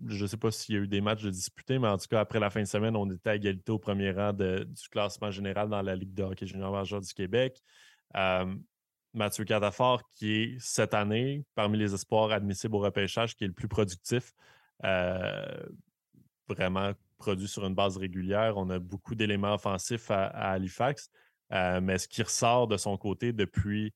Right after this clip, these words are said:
euh, son arrivée dans la Ligue, c'est que c'est lui qui est, qui fait l'impact sur un trio, là. Tu sais, on, on a souvent pensé que, bon, il a joué avec, euh,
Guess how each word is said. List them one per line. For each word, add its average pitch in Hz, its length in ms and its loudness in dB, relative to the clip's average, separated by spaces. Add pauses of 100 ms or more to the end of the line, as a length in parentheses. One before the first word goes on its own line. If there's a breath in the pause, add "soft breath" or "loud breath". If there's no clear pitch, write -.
(420)
euh, 92 160 2
son 98 180 -2
arrivée 98 260 0
dans 104 120 2
la 98 100 4
Ligue, 110 200 0
c'est - 160 -6
que - 100 -12
c'est - 180 -2
lui 104 460 2 (680)
qui - 220 -4
est, 101 240 -2
qui - 160 -6
fait 113 380 2
l'impact 107 460 0
sur 98 220 -2
un 95 100 2
trio, 101 400 0
là. 98 120 0
Tu 92 60 -6
sais, - 60 -2
on, 98 280 2
on 95 80 0
a 95 100 0
souvent 110 380 0
pensé 107 540 0
que, 113 160 0
bon, 101 280 0
il 101 120 0
a 98 40 4
joué 101 160 2
avec, 101 260 0
euh, 92 200 -2